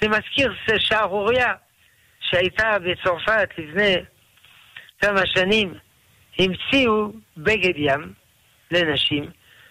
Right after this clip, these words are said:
הנקרא בארץ בגד ים צנוע, ובלועזית בורקיני.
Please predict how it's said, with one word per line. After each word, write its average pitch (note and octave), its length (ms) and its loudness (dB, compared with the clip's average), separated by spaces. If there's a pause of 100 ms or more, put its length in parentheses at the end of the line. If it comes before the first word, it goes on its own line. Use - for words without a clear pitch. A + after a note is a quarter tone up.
הנקרא F3+ 460 0
בארץ F3+ 540 2 (720)
בגד E3+ 440 2 (280)
ים E3 340 -2 (260)
צנוע, D#3 400 -2 (640)
ובלועזית F#3+ 800 0 (240)
בורקיני. D#3+ 680 -4